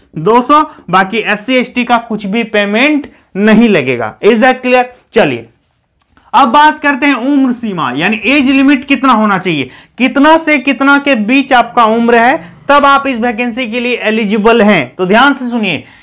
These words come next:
यदि आप जनरल कैटेगरी में हैं, सामान्य वर्ग में हैं, तो अठारह से लेकर के बाईस साल एज होना चाहिए जनरल कैटेगरी वालों का। ठीक है, और यदि आप ओबीसी कैंडिडेट हो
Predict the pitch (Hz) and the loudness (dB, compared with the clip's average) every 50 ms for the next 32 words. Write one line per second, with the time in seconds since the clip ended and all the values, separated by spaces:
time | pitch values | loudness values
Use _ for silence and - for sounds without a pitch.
0 | _ - 180 202 214 208 269 285 285 285 247 214 254 262 262 262 285 294 247 285 | _ -4 -2 -2 0 0 2 2 2 2 2 2 2 2 2 2 2 2 2 0
1 | 277 277 247 269 240 269 262 269 262 254 240 247 262 277 311 285 - - - _ | 0 0 0 -2 -2 0 0 0 0 2 2 2 2 0 0 -2 -6 -14 -20 _
2 | - - _ _ - - - 208 208 220 240 254 277 285 285 277 240 247 254 254 | -20 -20 _ _ -12 -4 -2 0 2 2 4 4 6 6 4 4 4 2 0 0
3 | 226 254 247 247 233 240 254 269 277 - - _ _ _ - 226 185 - 190 202 | 0 0 2 2 2 2 0 -2 -2 -6 -14 _ _ _ -8 -6 -4 -2 -2 -2
4 | - - 214 233 247 262 277 277 - 277 262 262 262 262 269 240 262 254 208 190 | -2 0 0 2 2 2 2 2 2 0 0 0 0 0 -2 0 0 -2 0 0
5 | 220 220 233 254 247 - - 262 240 240 233 175 208 214 220 202 208 208 202 190 | 0 2 2 0 0 -2 0 0 0 0 0 0 2 2 2 2 0 -2 -4 -4
6 | 165 185 175 160 147 131 120 120 131 151 208 226 233 240 247 269 277 254 262 240 | -4 -2 -2 -2 -2 -4 -4 -4 -4 -2 0 0 2 2 2 2 2 0 0 -2
7 | 240 247 233 220 226 226 208 196 180 175 165 - 139 117 - - - 247 269 240 | -2 -2 0 0 0 0 2 2 2 2 0 -2 -4 -6 -8 -6 -2 -2 0 2
8 | 320 302 254 - - - - - - - - 190 208 226 240 247 247 254 285 277 | 2 0 0 -2 -6 -18 -20 -18 -8 -2 0 2 2 2 2 2 2 4 2 2
9 | 269 247 233 - - - 226 240 214 262 269 247 - 311 277 240 277 262 254 254 | 2 0 -4 -8 -2 0 0 2 4 2 2 2 2 0 2 2 0 2 2 2
10 | 262 233 247 247 240 254 254 240 185 139 - - | 2 2 0 0 0 2 2 2 2 0 -4 -8